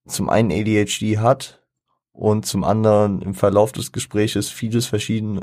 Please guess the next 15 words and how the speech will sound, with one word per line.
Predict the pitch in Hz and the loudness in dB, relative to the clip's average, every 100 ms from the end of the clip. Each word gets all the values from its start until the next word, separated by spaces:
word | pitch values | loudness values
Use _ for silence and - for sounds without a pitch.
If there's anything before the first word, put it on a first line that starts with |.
| - | -8
vieles | 123 123 113 127 - | -4 -2 0 -2 -2
Verschiedenes | - 139 - 131 120 113 107 | 0 0 0 -2 0 0 0
einnimmt, | - 117 110 107 135 - _ _ _ _ _ _ _ _ _ | 2 2 4 2 0 -6 _ _ _ _ _ _ _ _ _
zwischen | - 98 - - | -6 -4 -4 0
Ecstasy, | 107 - 104 - 101 104 101 123 - _ _ _ _ _ _ | 0 0 -2 -2 0 0 0 -2 -10 _ _ _ _ _ _
Alkohol, | - 107 - 110 107 104 104 104 - _ _ _ _ _ _ _ _ _ _ _ _ - | 0 2 4 4 6 6 6 2 -2 _ _ _ _ _ _ _ _ _ _ _ _ -14
ich, | - - | -12 -10
ich | - | -6
weiß | 139 - | -4 0
nicht | 117 | 2
mehr, | 104 95 | 0 -2
Weed, | 113 185 - | -2 -2 0
glaub | 104 | -2
ich, | - - | -2 -4
auch. | - 220 - | -6 -6 -10